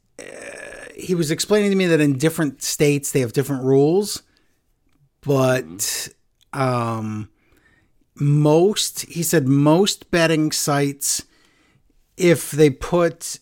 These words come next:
Speaker 1: um, a mystery opponent in, yes, they would have put a space to pick other to win, and you could do a write-in or whatever. But
Speaker 2: Really?
Speaker 1: yes, but
Speaker 2: So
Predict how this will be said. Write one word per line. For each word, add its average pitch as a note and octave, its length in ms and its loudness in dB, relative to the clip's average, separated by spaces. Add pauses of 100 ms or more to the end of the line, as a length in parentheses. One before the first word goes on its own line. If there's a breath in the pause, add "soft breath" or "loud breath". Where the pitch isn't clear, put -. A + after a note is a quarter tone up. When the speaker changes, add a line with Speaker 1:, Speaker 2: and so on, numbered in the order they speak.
(100)
Speaker 1:
um, A#2 640 -6 (260)
a D#3 60 2
mystery D#3+ 400 2
opponent F3 440 -2
in, G3 240 -4 (1300)
yes, E3+ 440 2
they F#3+ 120 2
would E3+ 160 0
have D3+ 140 -2
put E3+ 200 0
a D3+ 60 0
space - 580 -4
to - 140 -10
pick - 320 -6 (160)
other E3+ 400 0
to G3 220 -2
win, G3 360 -4 (220)
and C3 140 0
you C3 80 2
could B2 220 -10 (140)
do B2 160 -4
a G#2+ 40 -6
write-in A#2 480 -2
or D3+ 60 0
whatever. D#3+ 460 -2 (300 soft breath)
But C#3 460 2 (120)
Speaker 2:
Really? G4 360 -2 (260)
Speaker 1:
yes, F#3+ 680 2 (360)
but D#3+ 520 4
Speaker 2:
So F#3 220 2